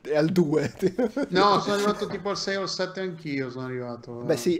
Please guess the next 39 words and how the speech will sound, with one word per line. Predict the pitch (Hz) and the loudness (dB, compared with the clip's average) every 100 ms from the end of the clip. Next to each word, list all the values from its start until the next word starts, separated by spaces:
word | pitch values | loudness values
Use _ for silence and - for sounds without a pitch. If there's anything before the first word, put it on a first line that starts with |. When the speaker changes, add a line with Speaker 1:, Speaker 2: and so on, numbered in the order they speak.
| 170 | 0
Speaker 1:
se, | - 170 | -4 -6
se | - 156 | 0 2
hai | 151 | 2
visto | 185 190 202 190 | 0 -2 -4 -4
quan-, | 185 175 | -4 -6
eh, | 170 160 | -6 -4
quando | 160 170 170 165 160 151 143 127 - | -4 -4 -2 -2 -2 -4 -8 -10 -12
il | 143 135 | -10 0
doppio | 147 151 - 151 | 2 2 -2 -6
ti | 135 | -4
ferma, | - 165 165 151 | -2 0 0 0
quello | 170 165 | 2 2
è | |
il | 139 | 2
sesto, | 127 123 143 | -4 -8 -8
è | 143 | -6
metà | 127 123 123 | -4 -2 -4
gioco, | 120 110 - 120 | -6 -10 -14 -16
tipo. | - - 127 117 - - - - - - | -16 -14 -14 -14 -18 -20 -20 -18 -18 -6
Speaker 2:
Comunque, | - 170 240 262 247 180 - - | 4 6 8 8 4 2 -6 0
uno | 160 170 | 4 6
dei | 156 143 | 6 6
ricordi | 131 - 143 143 139 135 139 139 143 139 120 | 4 4 6 6 4 0 2 2 0 -4 -4
del | 139 131 - - | -2 -2 -6 2
tempo | 143 143 135 123 - 135 131 127 131 - - _ _ _ _ _ - | 6 6 4 0 -4 0 2 2 0 -6 -20 _ _ _ _ _ -2
del, | 123 117 117 120 120 | 0 0 -2 -2 -4
di | 117 | 0
quando | 139 135 139 | 2 4 2
ci | 135 | 0
giocavamo | 131 127 131 123 123 | -2 -2 0 0 0
sulla | 123 127 | 0 0
versione | 113 123 123 | 0 0 -2
originale | 120 120 131 151 180 175 175 - - | 0 2 2 4 6 4 4 -2 -2
è | 143 | 2
il | 135 135 | 2 2
panz-, | 135 120 - 151 | 2 2 -4 0
la | 139 | 0
guardia | 131 139 131 127 | 4 4 4 0
panzona. | 131 123 113 127 117 110 107 | 0 -4 -4 -4 -6 -8 -12